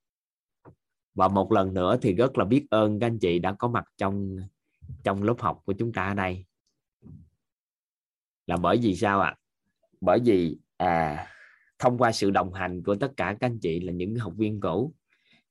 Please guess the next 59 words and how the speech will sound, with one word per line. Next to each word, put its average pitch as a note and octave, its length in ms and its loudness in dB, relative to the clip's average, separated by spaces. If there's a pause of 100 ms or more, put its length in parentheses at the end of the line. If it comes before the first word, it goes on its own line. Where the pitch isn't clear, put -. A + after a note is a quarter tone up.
thì F2 100 -2
đã F2 240 0
có C#3+ 140 -2
một B2 180 -2
cái B2 60 2
sự E2+ 240 0
chuyển G2+ 220 -2
hóa B2+ 260 0
rất D3 200 -4
lớn, C#3 380 2
đó B2 160 0
là G2+ 200 -2
bước D3 220 -2
khỏi F2+ 240 -2
những A#2 180 -4
cái B2+ 100 -2
rào E2+ 200 -4
cản F#2+ 340 -12
này. F2 220 -6 (540)
Và F2+ 120 0
mong G2+ 300 -2
muốn, C#3+ 380 -2 (180)
à, E2+ 180 -6
những F2+ 240 -2
người A#2+ 160 2
bạn D#2+ 300 -2
của G#2 120 -2
mình, F#2 240 -4
người E2+ 180 -2
thân G#2 240 -2
yêu G2 180 2
của G#2+ 80 -4
mình, E2+ 320 -4 (380)
à, E2+ 240 -10
có A#2 100 0
mặt A2+ 260 -4
trong F#2+ 160 -4
đây. F#2 260 -6 (1400)
Và G2+ 100 2
lộ G2 220 4
trình G2 240 0
của A#2 140 0
chúng C#3+ 180 0
ta A2+ 200 0
là G2 120 -2
trải E2+ 240 -2
qua B2+ 140 0
mười G2+ 200 -2
lăm G2+ 260 -2
ngày E2+ 360 -4 (240)
dựa F2+ 300 2
trên A2 260 0
bốn D3 260 2
cái D#3+ 120 0
nguyên A#2 280 2
lý C#3 160 2
nền G2+ 300 -2
tảng F#2 280 -6
nhất E3+ 140 0